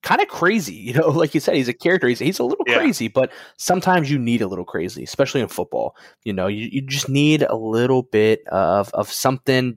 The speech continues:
Speaker 1: different to really be a difference maker. And I, I think he is. I think that players respond well to him. Um, you know, I,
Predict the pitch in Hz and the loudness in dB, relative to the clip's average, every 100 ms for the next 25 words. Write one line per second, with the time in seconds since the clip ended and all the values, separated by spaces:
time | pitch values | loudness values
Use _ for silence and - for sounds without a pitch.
0 | - 120 117 117 113 107 - 101 107 110 | -2 0 0 0 0 0 -4 -4 -2 0
1 | 110 110 - - - _ - 123 101 117 | 0 -2 -4 -18 -20 _ 0 0 2 0
2 | - 107 - 104 - 107 101 - 107 120 | 0 -6 -2 -4 0 0 0 0 -2 -2
3 | 107 107 104 101 98 98 113 107 107 92 | -4 0 0 2 0 -2 -4 -2 0 0
4 | - 117 123 117 120 - 120 117 113 113 | 0 2 2 0 -4 0 0 2 2 0
5 | - 117 117 117 - - - - 101 95 | 0 0 0 -4 -10 -20 -20 -4 0 0
6 | 90 90 - - 104 101 | 0 -4 -10 -6 0 2